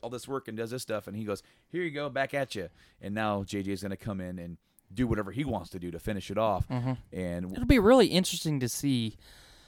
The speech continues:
Speaker 2: I don't wanna say retcon, but how much stuff he tries to steer down a different path.
Speaker 1: It's gonna be interesting because, uh,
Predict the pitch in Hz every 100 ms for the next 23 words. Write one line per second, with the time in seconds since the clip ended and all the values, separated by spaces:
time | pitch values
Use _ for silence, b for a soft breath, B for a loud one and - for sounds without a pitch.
0 | b - 160 190 165 143 143 117 123 -
1 | - 120 113 110 113 - 131 143 147 135
2 | - - 127 113 - - - _ 127 135
3 | 117 127 _ _ - 131 117 120 - -
4 | 135 120 117 113 113 110 107 - - -
5 | 113 98 - - 156 - 226 185 185 196
6 | - 226 175 160 165 156 135 - 127 123
7 | 117